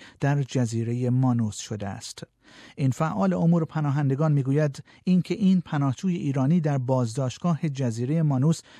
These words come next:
دچار عفونت خونی شده است توجیه ناپذیر است." اما از سوی دیگر اسکات موریسون وزیر مهاجرت و محافظت از مرزهای استرالیا نیز روز گذشته در واکنش به ادعاهایی که گفته شده به این جوان پناهجوی ایرانی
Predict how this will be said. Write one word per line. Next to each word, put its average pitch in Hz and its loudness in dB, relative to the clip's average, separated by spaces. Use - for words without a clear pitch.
دچار 156 -2
عفونت 135 -2
خونی 139 2
شده 113 -6
است 143 -4
توجیه 120 -6
ناپذیر 131 0
است." - -14
اما 151 2
از 165 0
سوی 202 2
دیگر 190 0
اسکات 185 -2
موریسون 165 2
وزیر 139 0
مهاجرت 143 0
و 156 -2
محافظت 127 -2
از 107 -4
مرزهای 120 0
استرالیا 139 0
نیز 151 2
روز 143 0
گذشته 135 -2
در 160 2
واکنش 147 0
به 139 -4
ادعاهایی 131 -2
که 151 -2
گفته 139 -2
شده 143 0
به 139 -2
این 170 4
جوان 143 0
پناهجوی 139 0
ایرانی 135 2